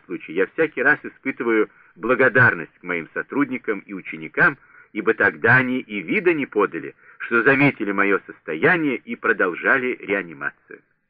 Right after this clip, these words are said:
Победить удалось только благодаря упорству, упрямству в борьбе до конца, которая мне в какую-то минуту уже показалась бессмысленной.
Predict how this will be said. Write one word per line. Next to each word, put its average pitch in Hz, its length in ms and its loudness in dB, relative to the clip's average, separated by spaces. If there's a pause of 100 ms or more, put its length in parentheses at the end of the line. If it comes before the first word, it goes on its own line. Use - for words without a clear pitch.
(720)
Победить 135 540 2
удалось 131 440 4
только 110 300 0
благодаря 98 640 2
упорству, 170 800 -2
упрямству 156 840 0 (380)
в 82 160 -14
борьбе 143 400 4
до 143 180 2
конца, 131 600 0 (400)
которая 101 340 2
мне 101 200 -2
в - 40 -4
какую-то 101 460 -4
минуту 98 360 -6
уже 110 200 0
показалась 98 560 -2 (300)
бессмысленной. - 760 -20